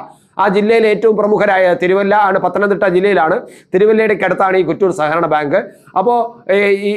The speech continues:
ഈ, ഈ സഹകരണ ബാങ്കിന്റെ നേതൃത്വം വഹിക്കുന്നത് ഏറ്റവും പ്രധാനപ്പെട്ട സി പി എം, ഉന്നതരായ സി പി എം നേതാക്കളാണ്, ജില്ലയിലെയും സംസ്ഥാനത്തും അറിയപ്പെടുന്ന ജില്ലാ, ആ, സം-, ആ, നേതാക്കന്മാരാണ്.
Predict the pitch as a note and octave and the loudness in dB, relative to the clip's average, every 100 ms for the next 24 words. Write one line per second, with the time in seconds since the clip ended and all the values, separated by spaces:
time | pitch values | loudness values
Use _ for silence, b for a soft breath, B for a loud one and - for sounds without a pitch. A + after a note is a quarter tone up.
0 | F#3 G#3+ G#3+ G#3+ G#3+ G#3+ G3 A#3+ B3 A3+ | 0 0 0 2 0 0 0 0 0 0
1 | G#3+ G#3 G3 A3 G#3+ F#3+ G#3+ B3+ B3+ A3 | 0 0 0 0 2 2 2 2 2 2
2 | G3 - F3+ F3+ G3+ A#3+ - F#3 G#3+ - | 0 0 0 2 2 0 -2 -4 -4 -2
3 | C#4+ D#4 A#3+ F3 G3 F#3 F#3 G3 G#3 F#3 | 0 2 0 0 -2 -2 -2 -2 -2 0
4 | F#3 G3 F#3+ F3+ F3 G#3+ G#3 F3+ F3+ E3+ | 0 0 -2 -2 0 0 0 0 0 0
5 | C#3+ F3+ E3 D#3 E3 D3+ D#3 D#3+ F#3 D#3+ | -2 -2 -2 -2 -2 0 -2 0 0 -2
6 | D#3 F3+ F3 F#3 B3 - B B F3+ - | 0 0 0 0 -2 -4 B B -6 -2
7 | G3+ F#3 E3+ F3 E3+ D#3+ E3 F3+ D#3+ D#3+ | -2 0 0 0 0 -2 0 0 0 -2
8 | D#3 D3+ - D#3+ D#3 D#3 D#3 E3 D#3+ D#3 | -2 -4 -4 -4 -2 -2 0 0 -2 -2
9 | D#3 D#3 G3 | -2 -2 -2